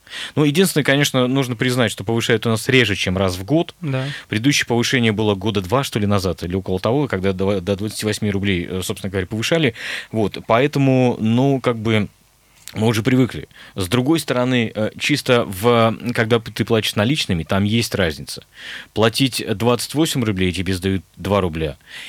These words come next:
Speaker 1: или платить, э, все-таки тридцать два рубля, и, и, и где-то придется постоянно искать эти самые два рубля.
Speaker 2: Ну да,
Speaker 1: Понимаешь,
Speaker 2: есть
Speaker 1: в чем
Speaker 2: такое.
Speaker 1: дело?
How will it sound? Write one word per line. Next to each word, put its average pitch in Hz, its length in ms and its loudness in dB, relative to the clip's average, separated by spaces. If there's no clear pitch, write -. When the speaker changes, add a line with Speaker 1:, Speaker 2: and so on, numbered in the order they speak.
Speaker 1:
или 139 160 0
платить, 120 580 0
э, 110 260 4
все-таки 120 260 -2
тридцать 113 340 -4
два 127 220 2
рубля, 101 240 2
и, 92 120 0
и, 110 400 -4
и 95 120 -8
где-то 113 260 -2
придется 107 320 -4
постоянно 110 380 0
искать 101 300 -4
эти 92 160 -10
самые 92 280 -4
два 87 180 -4
рубля. 85 240 -6
Speaker 2:
Ну 147 140 0
да, 131 100 0
Speaker 1:
Понимаешь, 120 200 2
Speaker 2:
есть - 40 -8
Speaker 1:
в - 40 -6
чем 87 120 -2
Speaker 2:
такое. 127 180 -4
Speaker 1:
дело? 139 260 -8